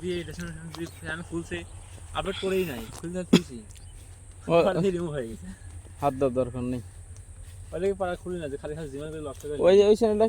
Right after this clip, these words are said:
Speaker 2: কি আছে?
Speaker 1: কোনটে?
Speaker 2: ওই যেটা আজকে মনিটাইজ পেল, ওটা কি রিয়েল টাইম আছে?
Speaker 1: হুম, সাবস্ক্রাইব মাস্কার, ভিউ টিউ।
Speaker 2: হ্যাঁ, রিয়েল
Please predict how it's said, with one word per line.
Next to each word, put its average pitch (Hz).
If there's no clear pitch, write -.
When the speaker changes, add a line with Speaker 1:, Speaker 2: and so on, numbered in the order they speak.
Speaker 2:
কি 196
আছে? 151
Speaker 1:
কোনটে? 139
Speaker 2:
ওই 131
যেটা 139
আজকে 135
মনিটাইজ 131
পেল, 127
ওটা 131
কি 139
রিয়েল 151
টাইম 156
আছে? 131
Speaker 1:
হুম, -
সাবস্ক্রাইব 165
মাস্কার, 147
ভিউ 151
টিউ। 143
Speaker 2:
হ্যাঁ, 131
রিয়েল 131